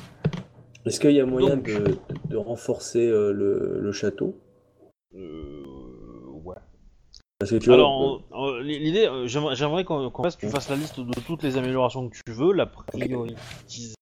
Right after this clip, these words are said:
Speaker 2: euh, mettre les priorités, on
Speaker 1: Ouais,
Speaker 2: va
Speaker 1: ouais.
Speaker 2: dire, et le temps que tu y passes.
Speaker 1: Ok.
Speaker 2: Et comme ça, quand, si on a le tableau, après je te ferai, euh, parce qu'au plus tu vas passer de temps sur un truc, euh, au moins la difficulté sera grande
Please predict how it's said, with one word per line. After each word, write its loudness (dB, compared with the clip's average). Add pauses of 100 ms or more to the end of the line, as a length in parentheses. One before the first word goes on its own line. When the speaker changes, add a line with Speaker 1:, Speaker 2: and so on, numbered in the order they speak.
(220)
Speaker 2:
euh, -4
mettre 0
les 2
priorités, 0 (520)
on 4
Speaker 1:
Ouais, 8
Speaker 2:
va 12
Speaker 1:
ouais. 6
Speaker 2:
dire, 0
et 2
le 0
temps 2
que 0
tu -6
y -10
passes. -4 (500)
Speaker 1:
Ok. 0 (1080)
Speaker 2:
Et -10
comme -6
ça, 4
quand, -4
si -8
on -2
a 0
le -6
tableau, 2
après 0
je -10
te -10
ferai, -4
euh, 0
parce -20
qu'au 0
plus -8
tu -4
vas 4
passer -2
de -18
temps 0
sur -4
un -6
truc, -8 (640)
euh, 4
au 0
moins 2
la -2
difficulté -8
sera -6
grande 2